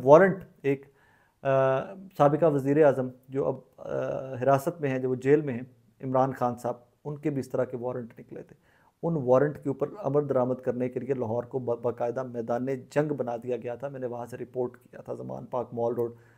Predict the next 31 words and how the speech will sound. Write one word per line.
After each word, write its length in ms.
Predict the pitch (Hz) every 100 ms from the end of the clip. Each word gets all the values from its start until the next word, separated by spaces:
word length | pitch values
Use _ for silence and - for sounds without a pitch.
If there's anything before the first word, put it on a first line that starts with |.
| _ -
उस 140 | -
सारे 200 | 123 123
से, 180 | 123 160 _
और 120 | 139 135
उसमें 260 | 139 143
जो 100 | 135
जो 120 | 135 135
कुछ 220 | 135 127
होता 220 | 117 143
रहा 120 | 143
लाहौर 220 | 127 117
के 140 | 123 123
अंदर, 160 | 123
वो 120 | 135 123
आप 140 | 113
तमाम 200 | 127 120
लोगों 120 | 123 123
के 100 | 139
सामने 300 | 123 127 131
है। 140 | 143 - _ _ -
वैसे 300 | 143 156 170
ही 100 | 160
इंसदाद 400 | 143 131 127 135
दहशतगर्दी 600 | 135 131 135 127 117 131
की 140 | 131
अदालत 380 | 127 120 120 123 127
के 60 |
वारंट 400 | 117 117 131 147
जो 140 | 135 117
हैं 120 | 113 - _ _ -
मरियम 300 | 127 131